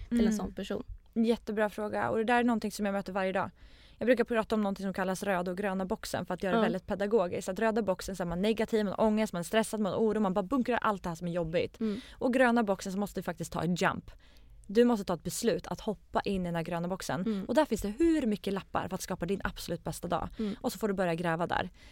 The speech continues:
Speaker 2: Men det här aktiva beslutet, så att jag skulle säga det att har du en medmänniska som idag mår dåligt, så börja först med dig själv.
Speaker 1: Mm.
Speaker 2: Att rikta inåt. Men sen, absolut, gå och bjud in.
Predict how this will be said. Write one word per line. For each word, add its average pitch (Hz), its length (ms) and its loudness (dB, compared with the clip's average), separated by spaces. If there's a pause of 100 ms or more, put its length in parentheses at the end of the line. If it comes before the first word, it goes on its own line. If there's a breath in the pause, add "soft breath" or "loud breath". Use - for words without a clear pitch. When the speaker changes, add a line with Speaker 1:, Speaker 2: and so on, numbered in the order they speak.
Speaker 2:
Men 202 120 0
det 220 60 6
här - 120 4
aktiva 214 440 0
beslutet, 185 680 0
så 233 80 -2
att 196 100 -6
jag 254 180 0
skulle 240 220 0
säga 185 240 0
det 180 80 0
att 175 100 -4
har 269 280 4
du 202 140 0
en 180 100 -2
medmänniska 175 680 -2 (300 loud breath)
som 202 180 -2
idag 233 400 2
mår 180 280 0
dåligt, 196 600 0
så 226 100 -4
börja 247 260 2
först - 260 -4
med 180 100 -4
dig 170 80 -6
själv. 233 380 -2 (140)
Speaker 1:
Mm. 226 240 -2
Speaker 2:
Att - 160 -4
rikta - 200 -2
inåt. 170 460 -2 (200 soft breath)
Men 196 200 0
sen, 214 560 2 (340 soft breath)
absolut, 240 680 2
gå 208 140 -2
och 202 120 0
bjud 214 320 0
in. 160 360 2